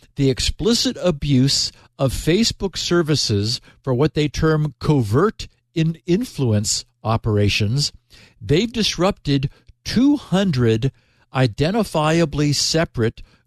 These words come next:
global networks that were, that were the source of these campaigns.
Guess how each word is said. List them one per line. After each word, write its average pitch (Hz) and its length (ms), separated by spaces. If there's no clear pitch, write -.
global 156 480
networks 147 800
that 151 180
were, 117 360
that 131 240
were 139 120
the 120 100
source 160 420
of 127 100
these 123 220
campaigns. 113 760